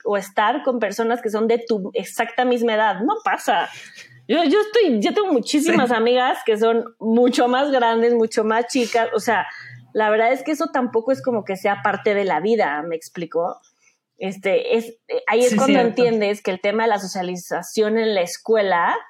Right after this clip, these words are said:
Speaker 1: o sea, pensar que solo la socialización se da en la escuela es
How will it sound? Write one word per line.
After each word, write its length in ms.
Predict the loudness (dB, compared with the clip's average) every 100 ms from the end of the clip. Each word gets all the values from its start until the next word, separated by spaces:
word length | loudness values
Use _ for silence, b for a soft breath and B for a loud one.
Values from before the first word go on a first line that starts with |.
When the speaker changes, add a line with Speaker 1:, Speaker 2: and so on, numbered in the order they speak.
| -14
Speaker 1:
o 60 | -8
sea, 100 | -2
pensar 340 | 0 2 0
que 100 | -2
solo 280 | -2 0 2
la 140 | 0 0
socialización 580 | -4 -6 -4 -4 -4
se 80 | -2
da 60 | -2
en 100 | -2
la 40 |
escuela 480 | -4 -2 0 2 0 B B B -4
es 240 | -4 -4